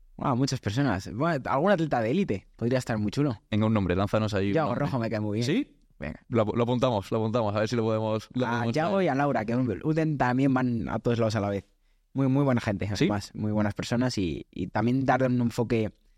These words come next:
Speaker 1: de alguien que esté metido en, en el alto rendimiento puede ser curioso.
Speaker 2: A nivel de sacrificio, cultura de esfuerzo, top. Qué bueno.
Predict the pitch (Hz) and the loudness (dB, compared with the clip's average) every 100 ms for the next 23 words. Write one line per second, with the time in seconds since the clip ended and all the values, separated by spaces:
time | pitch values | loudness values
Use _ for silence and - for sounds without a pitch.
0 | - _ _ 123 123 123 117 120 113 113 | -20 _ _ 0 2 4 2 2 0 2
1 | 117 110 104 104 107 107 107 120 117 113 | 0 0 0 0 0 0 2 2 2 2
2 | 131 165 120 107 92 87 78 - - - | 2 2 0 0 0 -2 -2 -6 -18 -20
3 | - 104 101 95 95 92 104 104 95 98 | -2 0 0 0 0 0 0 2 0 2
4 | 104 95 - 107 107 110 - _ - - | 2 2 0 0 0 0 -2 _ -20 -20
5 | - - - - 92 - _ - 117 113 | -20 -20 -8 -4 -4 -6 _ -4 0 2
6 | 107 | 0